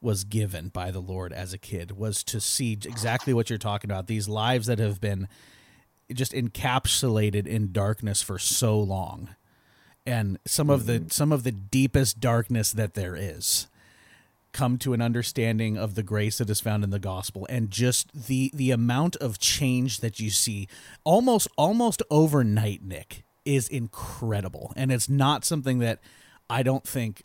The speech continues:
Speaker 1: I, I understood in the moment how powerful of a thing that that is and what an impact that has on an individual, especially as you grow older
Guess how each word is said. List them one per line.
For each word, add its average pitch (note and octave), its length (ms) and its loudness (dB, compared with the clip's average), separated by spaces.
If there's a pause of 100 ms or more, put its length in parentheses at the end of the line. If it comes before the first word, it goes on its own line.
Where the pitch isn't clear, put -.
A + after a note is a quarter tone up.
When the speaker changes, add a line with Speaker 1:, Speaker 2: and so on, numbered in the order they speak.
(120)
Speaker 1:
I, A2 500 -4 (1120)
I B2+ 160 -2
understood C3+ 880 2
in C#3 180 -2
the A#2 120 0
moment A2 640 -2 (220)
how G2+ 600 -2 (720)
powerful D3 600 4
of A#2+ 140 2
a A#2 80 0
thing B2 340 -2
that G#2+ 160 -2
that G#2+ 240 0
is A2+ 240 -2
and B2+ 180 0
what C3 100 4
an C3 200 0
impact C3+ 480 -2
that A2+ 140 -2
has A2 280 -2
on G#2+ 160 -2
an G#2 120 -2
individual, G#2 640 -2
especially C#3+ 540 2
as B2 160 -2
you B2 80 0
grow A2 240 2
older G2 380 -4